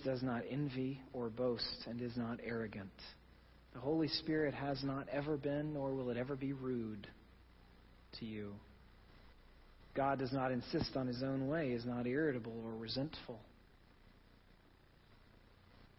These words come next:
Jesus doesn't rejoice at wrongdoing, but rejoices with the truth.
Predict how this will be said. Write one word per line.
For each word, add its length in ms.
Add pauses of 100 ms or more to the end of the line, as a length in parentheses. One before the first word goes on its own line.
Jesus 400
doesn't 280
rejoice 500
at 80
wrongdoing, 520
but 100
rejoices 720
with 180
the 80
truth. 320